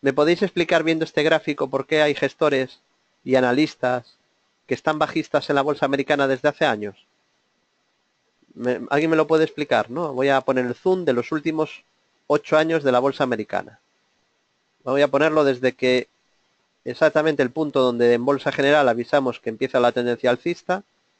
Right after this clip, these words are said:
es decir, aquí, aquí lo avisamos, que empieza una tendencia alcista. Aquí ya la media de doscientas sesiones empieza a subir y pasa a ser soporte.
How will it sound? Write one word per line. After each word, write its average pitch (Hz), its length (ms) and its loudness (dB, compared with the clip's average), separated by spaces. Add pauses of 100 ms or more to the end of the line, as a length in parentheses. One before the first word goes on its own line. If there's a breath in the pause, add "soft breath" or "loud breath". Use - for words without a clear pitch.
(240)
es 117 100 -8
decir, 113 260 -4
aquí, 175 360 -4 (200)
aquí - 200 -8
lo 120 80 2
avisamos, 165 640 -4 (600)
que - 80 -10
empieza 131 320 -2
una 123 160 -2
tendencia 120 360 -2
alcista. 180 520 -4 (800)
Aquí 143 300 0
ya 151 100 4
la 143 100 2
media 139 220 4
de 135 80 6
doscientas 135 480 0
sesiones 135 480 -2
empieza 123 320 -2
a 120 40 -2
subir 139 300 -2
y 117 60 -2
pasa - 240 -4
a - 20 -2
ser 123 160 -4
soporte. 170 580 -2